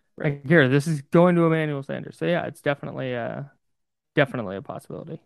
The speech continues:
Speaker 1: I'm thinking about, like, 'cause y-, that's funny you mentioned that, um, that Panthers game. I remember some really nasty screenplays for Christian McCaffrey. I think he got a touchdown
Speaker 2: Yeah.
Speaker 1: on one of them.
Speaker 2: Yeah.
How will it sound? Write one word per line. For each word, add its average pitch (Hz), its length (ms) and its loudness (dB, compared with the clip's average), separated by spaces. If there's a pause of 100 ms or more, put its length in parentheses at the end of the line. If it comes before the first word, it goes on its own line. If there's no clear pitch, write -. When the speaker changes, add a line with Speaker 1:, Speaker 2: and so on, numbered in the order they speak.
Speaker 1:
I'm 160 160 6
thinking 190 420 6
about, 127 560 8 (500)
like, 139 380 6
'cause 160 240 8
y-, 160 140 2
that's 139 180 6
funny 147 240 8
you 135 80 8
mentioned 127 380 4
that, 123 260 2 (100)
um, 120 400 4
that 120 160 2
Panthers 165 400 6
game. 127 160 6
I 131 60 8
remember 151 400 10
some 131 160 0
really 127 220 6
nasty 127 340 4
screenplays 143 760 4 (760)
for 156 100 0
Christian 160 300 6
McCaffrey. 156 640 6 (360)
I 156 80 0
think 143 160 4
he 143 60 4
got 135 160 8
a 123 60 6
touchdown 143 460 4
Speaker 2:
Yeah. 143 40 6
Speaker 1:
on 143 120 4
one 143 100 6
of 143 80 2
them. 156 240 0 (320)
Speaker 2:
Yeah. 127 220 -2